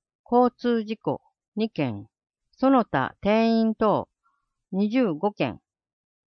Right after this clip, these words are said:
令和八年合計、八百七十一件。昨年比、二十七件減。壱岐市火災予防標語。火の用心、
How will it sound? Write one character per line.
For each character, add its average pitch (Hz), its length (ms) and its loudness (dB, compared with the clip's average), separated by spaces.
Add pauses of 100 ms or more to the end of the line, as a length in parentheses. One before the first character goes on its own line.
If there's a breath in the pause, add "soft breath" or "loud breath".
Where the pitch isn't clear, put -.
(540)
令 226 320 0
和 240 180 4
八 240 320 -2
年 180 240 2
合 185 240 2
計、 170 380 -2 (420)
八 190 200 -6 (120)
百 247 300 -2
七 247 300 4
十 156 300 -2
一 202 140 -4 (180)
件。 113 280 -6 (520)
昨 226 320 -2
年 254 280 4
比、 151 260 -4 (340)
二 180 180 -2
十 226 280 2
七 196 300 0
件 131 340 -4
減。 165 280 -2 (1900)
壱 208 100 -8
岐 277 200 -2
市 - 420 -6
火 175 120 -6
災 247 360 0
予 233 120 2
防 220 300 0
標 185 320 0
語。 - 180 -8 (880)
火 214 120 -6
の 247 220 2
用 240 280 4
心、 131 340 -6